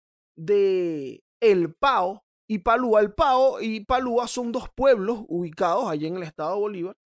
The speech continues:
Trupata y San Félix. ¿Qué pasa? Aquí la historia de, de este asunto me parece, pf, súper curiosa porque primero que se remonta como a mil novecientos veintiséis, a los años veinte,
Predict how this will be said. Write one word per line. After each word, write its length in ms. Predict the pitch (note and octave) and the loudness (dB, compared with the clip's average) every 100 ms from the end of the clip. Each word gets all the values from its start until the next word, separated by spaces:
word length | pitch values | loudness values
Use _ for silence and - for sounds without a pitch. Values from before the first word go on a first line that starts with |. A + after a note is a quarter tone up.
| _ - | _ -10
Trupata 580 | C#3 - F#3+ E3+ - | -10 0 0 2 -2
y 60 | D#3 | -4
San 180 | - D3+ | -6 -8
Félix. 540 | - G3+ D3 D#3+ - _ _ _ | -4 -2 -2 -8 -20 _ _ _
¿Qué 140 | D4 | -6
pasa? 360 | C4+ C4+ G3+ - | 2 2 2 -4
Aquí 160 | - D#4 | -4 -2
la 100 | E4+ | -2
historia 580 | - - C#4+ A3 A3 G#3 | -4 2 2 2 0 0
de, 200 | A3+ A3 | 0 -2
de 80 | |
este 140 | A3+ C4 | -4 -6
asunto 260 | C4 A#3+ G#3+ | -8 -6 -6
me 100 | F#3 | -2
parece, 380 | F#3+ G3 B3 | -4 0 0
pf, 420 | G3+ - _ F3+ F3 | -2 -10 _ -10 -6
súper 340 | A3 G3+ G#3+ | -6 -2 -2
curiosa 500 | F3 A#3 A#3+ G#3+ A3+ | 0 0 2 2 0
porque 340 | G#3+ F3 F#3 - - _ _ _ | -4 -6 -8 -10 -20 _ _ _
primero 460 | - C#4 D4+ E4+ E4 | -6 -2 0 0 0
que 240 | C#4 B3 F#3+ | 2 2 0
se 140 | A#3 | -2
remonta 360 | A3+ B3+ B3+ C4+ | -2 -4 -4 -4
como 180 | B3 | 0
a 20 | G#3 | 0
mil 200 | G#3+ G#3 | 0 0
novecientos 640 | G3 F#3+ A#3 A#3+ A#3+ A3+ | -2 -2 -4 -4 -4 -6
veintiséis, 720 | G3+ F#3 E3+ D#3 D3 F3+ D#3 | -4 -4 -6 -10 -8 -4 -2
a 40 | C#3+ | -2
los 120 | E3+ | -4
años 300 | A#3 B3 A3 | -6 -6 -2
veinte, 460 | G3+ F#3+ E3 - | 0 0 -4 -12